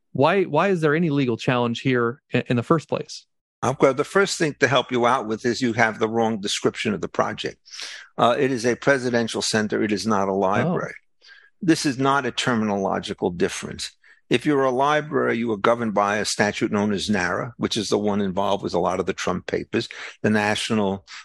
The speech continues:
Speaker 2: uh, you know, Re-, Archive and Research Ass-, Affiliation. So they have all the papers, and the building essentially cannot be over seventy feet high and has other restraints. The Obamas wanted to build this tower in Jackson Park,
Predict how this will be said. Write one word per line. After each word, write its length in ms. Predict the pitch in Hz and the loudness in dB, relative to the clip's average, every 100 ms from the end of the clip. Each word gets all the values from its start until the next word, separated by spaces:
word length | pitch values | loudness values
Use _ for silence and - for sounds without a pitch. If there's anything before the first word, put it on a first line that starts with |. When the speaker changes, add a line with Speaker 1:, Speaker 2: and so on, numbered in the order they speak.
| - | -2
Speaker 2:
uh, 260 | 104 101 98 | 0 0 0
you 80 | 107 | -2
know, 280 | 98 98 151 180 160 | -2 -2 -6 -14 -8
Re-, 180 | 127 113 - | -4 -4 0
Archive 400 | 113 110 - 107 | 0 2 2 0
and 160 | 104 90 | 0 -2
Research 460 | 104 - 101 - - | -2 -2 -2 -2 -4
Ass-, 160 | - | -2
Affiliation. 720 | 110 - 104 95 92 101 - | -2 0 0 0 0 -2 -4
So 180 | 143 107 | -2 0
they 140 | 101 92 | 0 0
have 240 | 98 98 | 0 0
all 160 | 98 110 | 0 -2
the 80 | - | -4
papers, 600 | - 82 - 156 - - - - - | -6 -8 -4 -4 -4 -6 -14 -18 -6
and 300 | - 117 117 | 0 2 2
the 40 | 113 | -2
building 520 | 113 131 151 117 117 | 0 2 2 0 0
essentially 540 | 107 - 104 101 117 | -2 -2 -2 -2 -4
cannot 340 | - 110 95 - | -2 0 -2 -2
be 80 | 98 | 0
over 180 | 95 | 0
seventy 380 | 104 - 87 90 | -2 -2 -2 -2
feet 280 | 92 107 95 | -4 -4 -2
high 260 | 92 87 92 | 0 0 -2
and 80 | |
has 160 | 92 90 | -4 -2
other 180 | 87 92 | -2 -2
restraints. 680 | 104 - 175 190 113 - - - - - - - | -2 -2 0 0 -2 -8 -16 -20 -18 -20 -6 2
The 80 | |
Obamas 560 | 147 120 135 156 156 - | 2 4 2 2 0 -2
wanted 260 | 135 123 113 | 0 0 -2
to 80 | |
build 300 | 104 110 104 | 0 0 0
this 180 | 110 - | -2 -4
tower 320 | - 95 92 | 0 0 0
in 140 | 92 92 | -2 -2
Jackson 480 | 95 90 - - 90 | -2 -2 -2 -4 -6
Park, 500 | - - - - | -4 -4 -4 -6